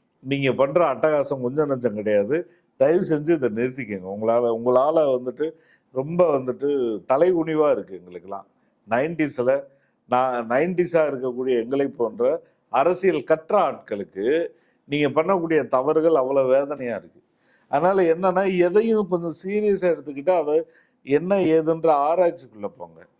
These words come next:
வெறும் மேலோட்டமாக யாரையும் ஆதரிக்காதீங்க. கேள்வி கேட்டு பழகுங்க. கேள்வி கேட்கிற தலைமையா இல்ல, பால் குடிக்கிற பசங்களா இருக்கிறீங்க. ஊடகத்துல இருந்து வரக்கூடிய விஷயங்களை பூரா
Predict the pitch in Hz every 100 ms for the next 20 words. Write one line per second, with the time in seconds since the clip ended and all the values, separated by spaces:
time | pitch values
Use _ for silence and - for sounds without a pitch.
0 | _ _ _ - 156 180 160 185 214 202
1 | 170 151 139 131 139 139 127 131 127 120
2 | 123 120 107 110 101 101 123 160 _ _
3 | _ _ 214 247 262 247 185 160 156 139
4 | 131 123 117 104 160 190 185 180 156 165
5 | 160 147 151 151 165 170 160 127 98 -
6 | _ _ _ _ 156 196 233 208 208 190
7 | 175 160 156 156 165 170 147 123 110 95
8 | 85 _ _ _ _ _ - 113 127 156
9 | 190 185 180 160 165 170 135 139 165 165
10 | 160 139 127 143 135 135 127 135 113 113
11 | 165